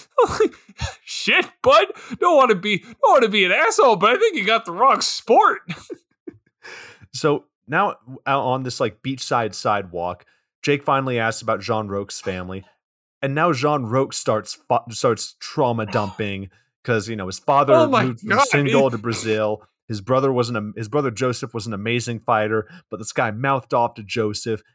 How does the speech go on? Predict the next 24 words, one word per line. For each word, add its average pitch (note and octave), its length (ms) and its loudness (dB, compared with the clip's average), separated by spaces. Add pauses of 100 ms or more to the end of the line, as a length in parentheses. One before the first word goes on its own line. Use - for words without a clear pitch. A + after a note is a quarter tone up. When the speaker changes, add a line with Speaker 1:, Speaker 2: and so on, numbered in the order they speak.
Speaker 2:
and A#2 140 -8
Joseph A#2+ 400 -4 (120)
beat C3 180 0
his A#2 180 -4
ass, G#2+ 320 -4
but G#2 140 -10
this A#2+ 160 -10
guy B2+ 160 2
returned A#2+ 480 -4
ten B2 200 -6
minutes A2+ 360 -8
later A2 340 -2 (220)
and F2+ 200 -10
shot A#2+ 460 -2
Joseph A2 480 -4
in A2 120 -6
the D#2+ 100 -10
head. C#2+ 500 -10 (1200)
Speaker 1:
It's F3+ 340 -2 (340)
Speaker 2:
So, B2 200 0
Speaker 1:
and B2+ 80 2
Speaker 2:
yeah. B3+ 240 4
Speaker 1:
it's D4+ 160 0
like, C4+ 280 0